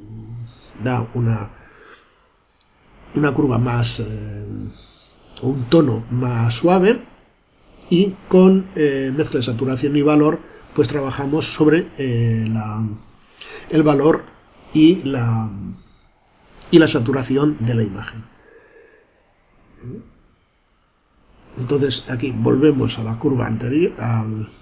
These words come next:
estado anterior, lineal, y fijaros cómo aquí,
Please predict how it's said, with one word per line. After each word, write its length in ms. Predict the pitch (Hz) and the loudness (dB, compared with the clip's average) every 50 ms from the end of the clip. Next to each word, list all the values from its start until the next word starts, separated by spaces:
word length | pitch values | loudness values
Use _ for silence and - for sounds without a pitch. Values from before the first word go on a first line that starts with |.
| - - | -16 -12
estado 300 | 117 - - 123 120 120 | -12 -10 -6 -4 -4 -2
anterior, 380 | 123 117 113 135 151 185 220 190 | -2 -2 -2 2 6 6 6 6
lineal, 560 | 139 123 127 139 156 170 196 220 226 - - - - - - - - | 4 0 0 0 2 2 2 2 0 -4 -10 -20 -20 -20 -18 -4 4
y 140 | 180 180 190 | 6 6 6
fijaros 520 | 185 - - 196 175 - 170 170 180 180 | 4 2 0 0 0 2 4 4 4 4
cómo 220 | 180 - 175 175 165 | 4 2 2 2 2
aquí, 360 | 156 - 185 165 180 220 - | 2 4 4 4 4 4 0